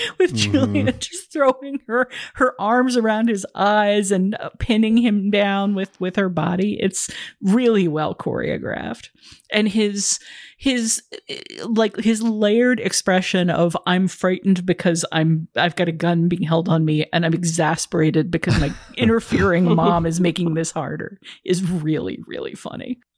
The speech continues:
Speaker 2: She's so good. And, like, and the other, like, like, real quick connection I wanted to make was we talked about the sort of wordless scene that, that Catherine Keener has in Lovely and Amazing.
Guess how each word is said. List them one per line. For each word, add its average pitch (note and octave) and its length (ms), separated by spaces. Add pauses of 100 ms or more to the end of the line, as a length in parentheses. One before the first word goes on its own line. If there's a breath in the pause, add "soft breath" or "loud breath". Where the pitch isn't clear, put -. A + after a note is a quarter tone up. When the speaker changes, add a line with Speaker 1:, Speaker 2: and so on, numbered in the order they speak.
(200)
Speaker 2:
She's - 680
so D#3+ 280
good. A#2 220
And, A#2 100
like, C3+ 140
and C3+ 340
the D3+ 160
other, E3+ 240
like, B2 200
like, A#2 260
real A#2 200
quick - 220
connection G#2+ 400
I G2+ 80
wanted G#2 260
to G#2 80
make G2+ 380
was G2 380 (220 loud breath)
we A2+ 80
talked B2 220
about G#2+ 440
the G2+ 600 (140)
sort G#2 220
of F#2 180
wordless G#2 400
scene G2+ 440
that, F#2+ 260
that G#2+ 180
Catherine F#2 320
Keener C#3+ 320
has F#2 260
in E2+ 60
Lovely F#2 260
and F#2 100
Amazing. G#2+ 360